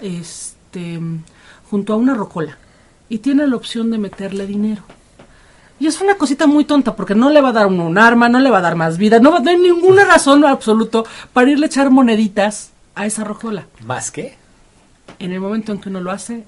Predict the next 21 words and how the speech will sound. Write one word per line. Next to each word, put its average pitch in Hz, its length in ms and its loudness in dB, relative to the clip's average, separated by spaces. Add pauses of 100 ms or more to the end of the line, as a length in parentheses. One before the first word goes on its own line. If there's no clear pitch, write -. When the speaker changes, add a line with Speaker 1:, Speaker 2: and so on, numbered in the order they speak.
Speaker 1:
empieza 190 460 -12
a 190 40 -14
sonar 175 300 -12
el 165 160 -12
tema 185 340 -12 (100)
del 208 320 0
primer 196 420 -4
Silent 156 500 -12
Hill. 180 100 -20 (440)
Speaker 2:
Uh. 117 960 -12 (680)
Speaker 1:
Ese 330 520 -2 (280)
pequeño 269 640 0
regalo, 214 420 -4
ese 247 160 -8
pequeño 233 460 -8
huevo 226 300 -4
de 202 80 -8
Pascua 196 520 -14
para 175 180 -10
los 165 200 -14
fans, 202 400 -10